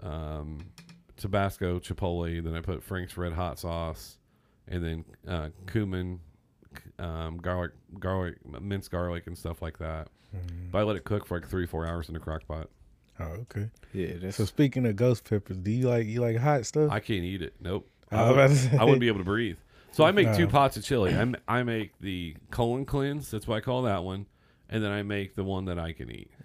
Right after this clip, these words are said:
Speaker 2: Okay, okay, I guess.
Speaker 1: Now, do you guys use, uh, do you guys, now, this varies. Do you guys put crackers in your chili?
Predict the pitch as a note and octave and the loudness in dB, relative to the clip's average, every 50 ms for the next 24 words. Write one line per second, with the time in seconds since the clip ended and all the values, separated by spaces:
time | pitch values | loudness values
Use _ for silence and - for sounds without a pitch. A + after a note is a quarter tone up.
0 | - G2+ G2+ G2 F#2 E2+ - F2+ F2+ F2+ F#2 G2 F2+ - - F2 E2+ F2 F2 F2 | -10 -6 -4 -4 -4 -6 -6 -8 -6 -6 -6 -6 -6 -8 -8 -8 -8 -8 -6 -6
1 | F2 F2 F2 A#2+ A#2 G#2+ A2+ C3 D3 D3+ C#3+ C#3 C3+ A#2+ G#2+ A2+ A#2+ B2 A#2 A#2 | -6 -4 0 0 2 2 2 0 0 0 0 0 0 -2 -2 -4 -2 -2 0 -2
2 | A2+ G#2 F#2+ - - - - - - _ _ _ _ _ F#2+ F#2 F2+ F2 D#2+ F2+ | -2 -4 -4 -8 -12 -16 -20 -20 -20 _ _ _ _ _ -6 -4 -2 -2 -4 -4
3 | F#2 A2 B2+ C#3 B2+ A#2 A2 - - - F2 F#2 E2+ D#2 F2 F2 - - A#2 A2 | -4 -2 0 0 0 0 -2 -4 -10 -14 -12 -10 -8 -8 -8 -8 -8 -6 -8 -4
4 | G2+ A#2+ A#2 G#2+ G2 F#2 F2+ - G2+ G#2+ A2 G#2+ G#2+ G2+ - - B2 - - - | 0 0 2 2 2 0 -2 -4 -2 0 0 0 0 -2 -2 -4 -4 -4 -4 -2
5 | - A2 G#2+ G#2+ - - G#2 G2 G#2+ G#2 G#2 - - G2 G2 G#2 | 0 0 0 0 0 -4 -6 -6 -6 -8 -6 -6 -6 -6 -4 -6